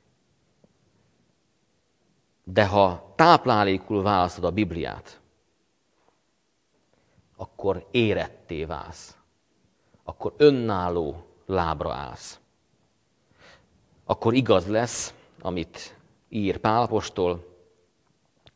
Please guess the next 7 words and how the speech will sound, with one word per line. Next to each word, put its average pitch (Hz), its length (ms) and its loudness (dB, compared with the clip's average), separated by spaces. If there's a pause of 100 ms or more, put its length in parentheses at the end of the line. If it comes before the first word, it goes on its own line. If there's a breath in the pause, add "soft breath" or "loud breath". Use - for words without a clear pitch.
(300)
tökéletes 95 680 0
lesz 82 160 -10
az 85 100 -14
Isten 87 300 -14
embere. 80 320 -12 (360)
Nem 117 180 -2
bűntelen, 156 640 -2